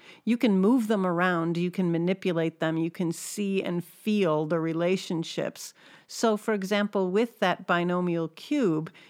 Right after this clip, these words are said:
you're working with these pieces. Okay, you've got a piece that is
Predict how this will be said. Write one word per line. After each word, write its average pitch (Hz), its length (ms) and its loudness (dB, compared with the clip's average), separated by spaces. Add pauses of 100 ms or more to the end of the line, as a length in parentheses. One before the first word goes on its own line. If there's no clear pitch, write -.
you're 214 140 2
working 208 460 -2
with 180 220 -2
these 170 280 -2
pieces. 160 800 -2 (600)
Okay, 139 180 -4
you've 190 220 0
got 190 180 4
a 208 60 2
piece 254 360 -2
that 175 260 0
is 175 560 0